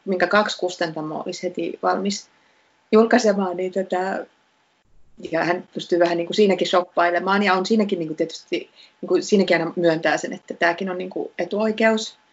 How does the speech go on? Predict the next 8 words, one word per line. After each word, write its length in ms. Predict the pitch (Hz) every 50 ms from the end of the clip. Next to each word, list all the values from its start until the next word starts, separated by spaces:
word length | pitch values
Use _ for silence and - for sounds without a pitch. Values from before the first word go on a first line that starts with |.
| _ _ _ _ _ _ _ _ _ _ - -
että, 360 | 185 165 _ - - - - - - _ _ _ _ _ _ _ _ _ _
että 220 | - 180 175 - -
tota, 400 | - - - - - - - - - - _ _ _ _ _ _ _ _ _ _ _ _ _ _ _ _ _ _ - - -
tietysti 340 | - 175 170 170 - - 180
tällaista 300 | 165 165 170 - - 185
ei 60 | 175
niin 120 | 170 170
kuin 200 | 156 160 156 -